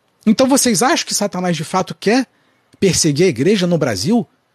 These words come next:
Se tem uma coisa que Satanás não tem interesse é de perseguir a igreja no Brasil, é de fazer com que ela fique do jeito que ela tá,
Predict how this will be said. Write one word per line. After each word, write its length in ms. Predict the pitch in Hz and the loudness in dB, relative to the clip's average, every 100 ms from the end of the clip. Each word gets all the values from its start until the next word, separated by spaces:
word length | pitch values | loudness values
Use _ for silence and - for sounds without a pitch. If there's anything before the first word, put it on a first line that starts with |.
| _ - - | _ -20 -8
Se 160 | - 220 | -2 2
tem 120 | 277 | 2
uma 160 | 294 262 | 2 2
coisa 280 | 190 175 | 2 0
que 100 | 151 | 0
Satanás 460 | - 170 175 170 156 | -4 -2 -2 0 2
não 100 | 233 | 0
tem 160 | 214 208 | 2 0
interesse 380 | 185 160 185 | 2 2 2
é 20 | 202 | 0
de 80 | |
perseguir 400 | 214 254 262 202 | 0 0 2 2
a 20 | 190 | 2
igreja 240 | 135 117 | 0 -2
no 60 | 117 | -4
Brasil, 300 | 101 90 113 | -6 -4 -4
é 40 | |
de 100 | 120 | -4
fazer 260 | - 139 165 | -4 -2 0
com 120 | 160 | 0
que 120 | - | 0
ela 100 | 143 | -4
fique 240 | - 180 151 | -2 -4 -2
do 120 | 123 | 0
jeito 260 | 180 - | 0 -2
que 80 | - | -2
ela 100 | 160 | -4
tá, 200 | - 151 | -2 -4